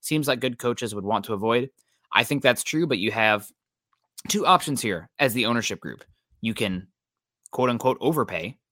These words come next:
where, I mean, look what Hackett's gonna go. He's gonna get one year and then get paid thirty-five million dollars to be cut and be out there. And the Broncos are still gonna be paying for Vic Fangio as well. Money talks.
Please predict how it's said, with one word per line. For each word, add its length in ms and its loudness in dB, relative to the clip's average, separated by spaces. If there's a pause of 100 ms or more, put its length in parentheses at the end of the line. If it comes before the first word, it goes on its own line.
where, 300 2
I 140 -2
mean, 320 -4 (360)
look 240 -4
what 100 2
Hackett's 300 0
gonna 160 -8
go. 220 -14
He's 200 -6
gonna 180 2
get 160 0
one 220 2
year 140 0
and 60 0
then 100 -4
get 160 -4
paid 320 -4
thirty-five 460 -2
million 260 -4
dollars 340 -2
to 100 -12
be 380 -8
cut 220 -4
and 140 -12
be 140 -6
out 140 -6
there. 80 -10
And 80 -10
the 60 -12
Broncos 280 -4
are 40 -12
still 160 -6
gonna 140 -6
be 120 -8
paying 220 -8
for 100 -12
Vic 180 -6
Fangio 400 -6
as 100 -10
well. 300 -6 (380)
Money 240 2
talks. 440 -4